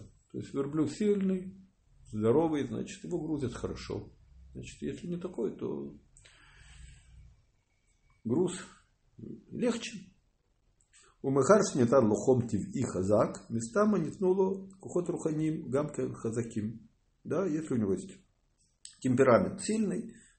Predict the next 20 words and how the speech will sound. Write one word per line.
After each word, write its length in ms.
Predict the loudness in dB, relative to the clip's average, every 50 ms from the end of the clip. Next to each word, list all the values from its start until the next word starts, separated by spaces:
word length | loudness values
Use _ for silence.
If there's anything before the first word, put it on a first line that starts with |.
| _ _ -4
да, 260 | 0 2 2 2 2
то 240 | 0 -2 -2 -2 0
ему 200 | 0 0 -2 -2
также 300 | -2 -2 -4 -2 -4 -4
даются 640 | -4 -2 -2 -2 -4 -6 -4 -4 -2 -2 -2 -4 -6
духовные 880 | -8 -12 -12 -12 -10 -10 -8 -8 -8 -6 -4 -4 -4 -2 -2 -2 -4
силы, 480 | -4 -6 -6 -8 -6 -6 -6 -8 -10 -10
более 380 | -8 -6 -4 -2 -2 -2 -2
сильные. 580 | -4 -8 -12 -10 -10 -10 -10 -10 -10 -12 -12 -14 -16 -20 -20 -20 -20 -20 -20 -20 -20 -20 -20 -14
Шиухалит 560 | -4 2 2 4 4 6 6 6 6 4 4
Габер 280 | 2 2 4 4 4 4
Аляхом 400 | 4 2 2 0 0 -2 -2 -2
Ативишило, 680 | -2 -2 -4 -4 -4 -4 -4 -6 -6 -6 -6 -6 -6 -6
да, 160 | -6 -6 -6
чтобы 220 | -6 -6 -6 -6
он 80 | -4 -2
мог 260 | -2 -2 -4 -4 -4
победить 560 | -4 -4 -4 -4 -4 -4 -4 -4 -6 -12 -12
эту, 540 | -10 -8 -8 -6 -6 -6 -4 -4 -4 -4 -6 -6 -6
свой 220 | -4 -4 -4 -4